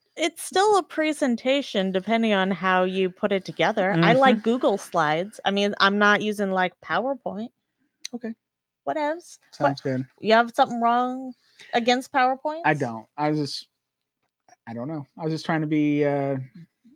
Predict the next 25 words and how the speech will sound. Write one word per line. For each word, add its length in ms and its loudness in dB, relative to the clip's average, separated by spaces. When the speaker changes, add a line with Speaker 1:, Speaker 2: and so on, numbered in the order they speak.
Speaker 2:
n-, 80 -4
Speaker 1:
Funny? 420 0
Speaker 2:
not 280 -2
really. 360 -4
Speaker 1:
Oh, 520 8
Speaker 2:
<laughs> 0 -
Speaker 1:
okay. 480 4
<laughs> 160 0
'Cause 140 4
Speaker 2:
Mission 80 6
Speaker 1:
I 60 8
Speaker 2:
ac-, 80 6
Speaker 1:
was 100 -2
gonna 220 2
say 240 2
you 240 0
fell 340 6
a 60 -2
little 200 2
Speaker 2:
mission, 200 0
Speaker 1:
short 100 0
there. 60 -6
Speaker 2:
mission 280 -2
Speaker 1:
<laughs> 60 -2
Speaker 2:
accomplished. 560 0